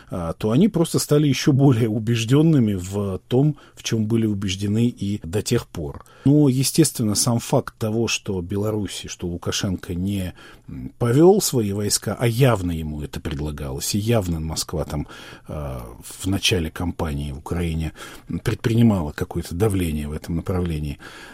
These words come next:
он не повел свои войска вместе с российскими, а, ну, это косвенное доказательство того, что он понимает, что эта война в Беларуси,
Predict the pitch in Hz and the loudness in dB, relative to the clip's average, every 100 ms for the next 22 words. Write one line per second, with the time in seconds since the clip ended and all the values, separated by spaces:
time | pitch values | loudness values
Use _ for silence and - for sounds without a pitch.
0 | - - - 98 117 110 110 113 127 113 | -16 -14 -12 -12 -2 2 2 4 4 4
1 | 90 - 95 90 95 123 - 233 262 254 | 0 -4 -2 -2 0 -2 2 2 2 0
2 | 104 95 - - 135 - 110 104 - 85 | -2 -2 -2 -8 -10 -6 -2 -2 0 -2
3 | - 82 76 - - - - _ - 90 | -2 -4 -6 -8 -20 -20 -20 _ -14 -4
4 | 110 156 180 - - 185 - 143 139 127 | 2 4 4 2 4 4 4 4 4 4
5 | 135 135 139 - 131 - 131 147 165 - | 2 4 4 0 -4 0 2 4 2 0
6 | - 127 131 127 123 117 110 - 120 123 | -4 2 4 4 2 -2 -2 0 2 4
7 | 135 120 - - 110 135 131 131 110 101 | 4 4 0 -6 -2 -2 0 2 2 0
8 | 87 80 87 98 104 120 127 113 90 | -4 -6 -6 -6 -2 -2 -2 -4 -6